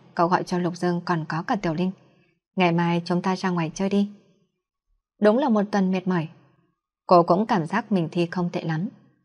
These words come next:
Vậy cho nên gật đầu. Sau khi làm hòa, hai người lại vùi đầu vào các máy trò chơi.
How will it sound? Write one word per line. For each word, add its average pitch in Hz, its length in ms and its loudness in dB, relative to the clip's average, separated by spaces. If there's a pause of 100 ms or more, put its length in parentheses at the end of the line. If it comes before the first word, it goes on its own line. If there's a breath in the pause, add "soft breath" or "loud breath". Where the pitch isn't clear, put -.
(300)
Vậy 202 140 8
cho 240 120 0
nên 233 180 2
gật 226 260 -2
đầu. 175 240 0 (880)
Sau 180 280 4
khi 180 180 0
làm 165 180 0
hòa, 160 320 -4 (420)
hai 226 200 2
người 214 180 2
lại 190 160 0
vùi 190 200 -2
đầu 185 220 -2
vào 180 240 -2
các 254 220 -10
máy 185 240 0
trò 170 180 -2
chơi. 170 240 -2